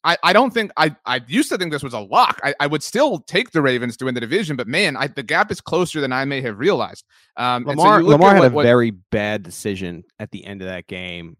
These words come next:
Speaker 2: where there was a mishandled snap, and rather than either running out of bounds, which we know he can do, or eating it, or throwing it away,
Speaker 1: Right.
Speaker 2: threw it across his body trying to complete the reception, and there was a pick there, and that's, that was the game.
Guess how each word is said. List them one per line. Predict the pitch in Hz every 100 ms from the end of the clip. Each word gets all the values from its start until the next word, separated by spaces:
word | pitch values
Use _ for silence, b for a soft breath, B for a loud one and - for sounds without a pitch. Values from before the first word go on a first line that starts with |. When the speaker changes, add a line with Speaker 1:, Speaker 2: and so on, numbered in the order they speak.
| -
Speaker 2:
where | 101 95
there | 95
was | 92
a | 85
mishandled | 101 117 - 104 90 85
snap, | - 98 92 82
and | 87
rather | 95 107 110 104
than | 98 92 90 85 -
either | 117 92 87
running | 170 139
out | 104
of | 90
bounds, | 98 90
which | 92 98
we |
know | 92
he | 87
can | 85 82
do, | 87 85 85
or | 110 101
eating | 110 107 98
it, | 92 - _
or | 98 92 90 -
throwing | 139 127
it | 92
away, | 92 95
Speaker 1:
Right. | 85 80 - _ _ _
Speaker 2:
threw | 135
it | 120
across | - 131 127
his | 117
body | 101 107 98
trying | - 107 101
to | 98
complete | 101 104 101 95
the |
reception, | 90 - 117 92 92
and | 107
there | 104
was | 92
a | -
pick | 139 - -
there, | -
and | 123
that's, | 127 - _ _ -
that | 139 151
was | 135
the | 101
game. | 120